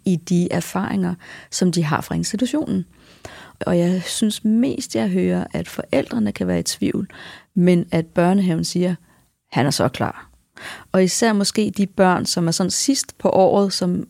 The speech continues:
måske godt, altså, de er jo små på det tidspunkt i forhold til dem, der helt sikkert skal starte. Men, men det at, at, at høre, jamen, "Ah, kan han det, som de andre kan på det her tidspunkt?" Og så selvfølgelig gå med det, fordi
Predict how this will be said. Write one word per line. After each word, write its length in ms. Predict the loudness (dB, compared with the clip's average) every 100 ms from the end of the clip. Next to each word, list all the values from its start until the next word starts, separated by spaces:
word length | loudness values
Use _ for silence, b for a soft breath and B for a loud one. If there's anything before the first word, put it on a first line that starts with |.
| _ _
måske 560 | -4 -2 -2 -2 0 0
godt, 400 | 2 2 2 -6 -18 _ -4
altså, 240 | 0 0 -4 0
de 60 | 2
er 40 |
jo 80 | 2
små 400 | 2 2 2 0
på 80 | -4
det 120 | -2
tidspunkt 360 | -2 -4 -2 -2
i 40 | -2
forhold 280 | 0 0
til 120 | 2 0
dem, 140 | 0
der 80 | 0
helt 220 | 0 0
sikkert 240 | 0 0
skal 140 | -2 -4
starte. 360 | -2 -2 -2 -6 B B B B
Men, 220 | 2 2 2
men 140 | 0
det 280 | 2 4 2 2
at, 220 | 0 0 -2
at, 280 | -4 -2 -2
at 60 | 0
høre, 220 | 2 4
jamen, 280 | 4 2 0 -6 _ _ -8
"Ah, 60 | -8 -2
kan 220 | -2 0
han 140 | 0 0 2
det, 260 | 2 0 -8 _ _ _
som 240 | -4 0 2
de 120 | 0 0
andre 280 | 2 2 -2
kan 300 | -2 -2 -4 _ B B _ _
på 100 | 0
det 160 | 2 2
her 140 | 0
tidspunkt?" 600 | -2 -6 -6 -8 -8 -12 B B B B B B _ _
Og 120 | 2
så 180 | 4 4 2 -4
selvfølgelig 440 | -8 -2 0 2 0 _ _ 2
gå 140 | 2
med 140 | 4 2
det, 280 | 2 0 0
fordi 440 | -2 -2 -4 B